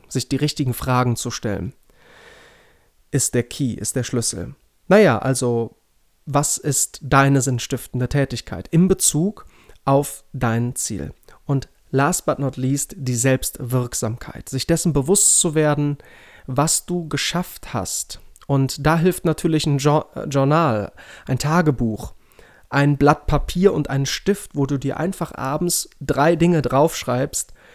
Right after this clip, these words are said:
Was hast du heute erreicht? Was waren deine Erfolge?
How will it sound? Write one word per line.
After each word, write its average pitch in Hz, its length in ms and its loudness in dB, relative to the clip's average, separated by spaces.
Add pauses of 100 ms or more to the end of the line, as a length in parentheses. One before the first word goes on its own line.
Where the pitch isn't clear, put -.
(400)
Was 143 360 0
hast - 280 -4
du 139 160 -2
heute 180 560 2 (960)
erreicht? 135 640 0
Was 135 180 -2
waren 139 220 0
deine 131 180 0
Erfolge? 131 640 0